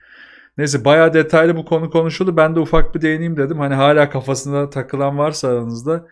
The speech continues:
e, bu bildiğiniz sümük yani. <laughs> Ha tabii şu ilginç olabilir.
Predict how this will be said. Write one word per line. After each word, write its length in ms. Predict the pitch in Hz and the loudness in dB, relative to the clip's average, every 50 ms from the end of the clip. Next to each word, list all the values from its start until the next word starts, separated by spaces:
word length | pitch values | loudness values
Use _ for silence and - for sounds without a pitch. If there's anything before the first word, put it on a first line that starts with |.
| _ - - - - - _ _ _ | _ -20 -20 -20 -20 -20 _ _ _
e, 140 | 120 120 120 | -8 -6 -4
bu 220 | 147 151 156 160 | -4 -4 -4 -6
bildiğiniz 440 | 123 131 147 147 139 123 131 151 139 | -6 -4 -4 -4 -2 -2 -6 -6 -8
sümük 460 | - - - 143 131 117 - - - | -6 -4 -4 -2 -2 -4 -6 -10 -8
yani. 280 | 120 120 123 123 123 123 - - 165 - - 196 | -4 -2 -2 0 0 0 2 2 2 2 0 -2
<laughs> 360 | - - - - - - - - | -2 -2 -12 -18 -18 -20 -4 0
Ha 220 | 190 180 151 - | 2 2 2 4
tabii 200 | - 175 180 190 | 2 2 2 2
şu 220 | 180 - - 208 | -2 0 0 0
ilginç 380 | 214 202 196 190 196 196 190 - | 2 2 0 2 0 0 2 2
olabilir. 540 | 185 185 196 196 190 220 233 233 - - | 2 2 2 2 0 -2 -6 -8 -10 -16